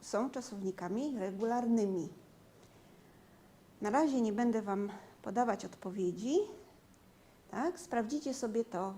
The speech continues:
w tekście. Twist, jak wiemy, twist znaczy, tu będzie znaczyło skręcić,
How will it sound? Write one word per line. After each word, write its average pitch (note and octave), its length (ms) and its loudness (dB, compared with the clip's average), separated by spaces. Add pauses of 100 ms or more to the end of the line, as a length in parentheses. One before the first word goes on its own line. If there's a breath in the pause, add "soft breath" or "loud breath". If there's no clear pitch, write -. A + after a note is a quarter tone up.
w - 60 -20
tekście. - 520 -6 (800 loud breath)
Twist, - 560 -2
jak C4+ 160 0
wiemy, C#4 260 4
twist D4+ 440 -4
znaczy, A#3+ 580 0
tu C4 180 -4
będzie A3+ 300 0
znaczyło G3 440 -2
skręcić, G3+ 800 -4